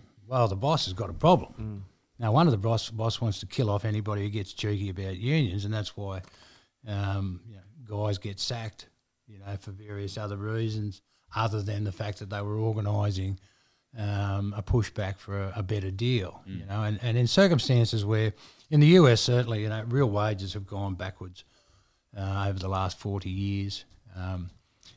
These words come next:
Speaker 1: people are working twos and threes and four jobs. The, you know, wages just haven't gone up, uh, with
Speaker 3: That
Speaker 1: inflation.
Speaker 3: seems to be where we're going here, because
Speaker 1: That's exactly where we're
Speaker 3: how
Speaker 1: going.
Speaker 3: do you pay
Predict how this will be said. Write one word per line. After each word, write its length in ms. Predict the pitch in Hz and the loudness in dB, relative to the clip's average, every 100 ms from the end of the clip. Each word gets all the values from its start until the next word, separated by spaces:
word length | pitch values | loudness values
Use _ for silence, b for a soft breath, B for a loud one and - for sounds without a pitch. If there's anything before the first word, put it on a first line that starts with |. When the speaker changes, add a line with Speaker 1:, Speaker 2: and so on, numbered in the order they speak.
| _ - | _ 2
Speaker 1:
people 260 | 123 101 | 2 2
are 60 | 101 | -2
working 400 | 101 101 - 95 | -2 -2 -4 -8
twos 440 | - 107 107 104 | -4 -2 0 -2
and 120 | 90 | -4
threes 360 | - 107 107 98 | -6 -2 -2 -2
and 80 | 87 | -6
four 240 | - 101 92 | -10 -12 -6
jobs. 760 | 101 101 101 98 - - - | -2 0 -2 -4 -10 -12 -10
The, 60 | 101 95 92 | -10 -10 -12
you 60 | 98 | -10
know, 120 | 95 92 | -8 -4
wages 400 | 101 104 98 90 | -2 -2 -4 -6
just 180 | 92 - | -10 -8
haven't 240 | 92 90 | -6 -6
gone 280 | 90 90 95 | -4 -4 -4
up, 200 | 110 - _ | -6 -10 _
uh, 160 | 95 92 | -8 -6
with 120 | 98 | -4
Speaker 3:
That 60 | 101 | -4
Speaker 1:
inflation. 380 | 92 107 104 135 | -2 0 0 0
Speaker 3:
seems 140 | 117 | -2
to 60 | 95 | -2
be 140 | 104 | -4
where 240 | 90 90 87 | -4 -4 -2
we're 100 | 85 | -2
going 320 | 87 82 82 | -2 -4 -2
here, 280 | 107 135 80 | -2 -2 -4
because 260 | 90 - | -6 0
Speaker 1:
That's 160 | 123 - | 0 2
exactly 320 | 113 131 170 | 2 2 2
where 140 | 147 104 | 2 2
we're 60 | |
Speaker 3:
how 160 | 127 156 | 2 0
Speaker 1:
going. 100 | 143 | 0
Speaker 3:
do 60 | |
you 140 | 127 123 | -2 -2
pay 540 | - 113 82 80 143 | -4 -6 -6 -8 -12